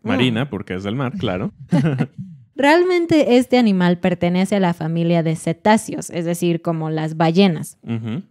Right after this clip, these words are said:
Speaker 2: Pero bueno, no es una ballena, es una marsopa. A este grupo pertenecen las marsopas, los delfines y las ballenas. Y estamos hablando de marsopa.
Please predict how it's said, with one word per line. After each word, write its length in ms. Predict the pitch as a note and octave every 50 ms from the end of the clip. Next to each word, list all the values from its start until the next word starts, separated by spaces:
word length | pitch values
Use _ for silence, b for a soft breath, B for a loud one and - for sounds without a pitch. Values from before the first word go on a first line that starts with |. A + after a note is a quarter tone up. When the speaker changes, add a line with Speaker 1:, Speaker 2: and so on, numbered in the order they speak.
| _ _
Speaker 2:
Pero 220 | - G#3+ G#3 A3
bueno, 260 | A3 B3+ B3 G3+ F3 E3+
no 200 | F#3 G3+ G#3+ A#3
es 200 | B3 C4 B3+ D#4
una 240 | C#4+ C#4+ C#4+ C#4
ballena, 540 | B3+ G3 G3+ F3+ F3 E3+ G3+ G#3+ G3+ F3+ D#3
es 120 | F3 - -
una 200 | G#3 G#3 G#3+ G#3
marsopa. 720 | G3+ G3 F#3+ E3+ D#3+ E3 E3 - - G#3+ G3+ - - -
A 160 | - F3+ F#3 G#3
este 240 | A#3+ - - E4
grupo 320 | C#4+ C4+ A#3+ A#3+ A3 B3 A#3
pertenecen 600 | - F3+ E3+ F3 - F3 F3+ F#3 F#3+ - G#3+ G3+
las 180 | F#3 D#3+ D#3+ -
marsopas, 640 | E3+ D#3+ D#3 - - - G#3 G#3 - G#3+ A#3 A#3 -
los 200 | F3+ E3+ E3 D#3
delfines 580 | D#3+ D#3 D3+ E3+ - G#3 G#3 G#3+ A3+ A#3 - -
y 100 | G#3+ F#3+
las 260 | F3 E3+ E3+ E3 D#3+
ballenas. 540 | E3 D#3+ D#3+ E3 G3 G3 F3+ D#3+ D#3 D3+ -
Y 20 |
estamos 400 | E3 - - F#3 F#3+ G3 G3+ -
hablando 400 | F#3+ E3 E3+ E3 E3+ F3 F3+ F#3+
de 140 | F3 F3 E3
marsopa. 640 | F3 F3 F3+ F3 E3+ F3+ - - C4+ - - - -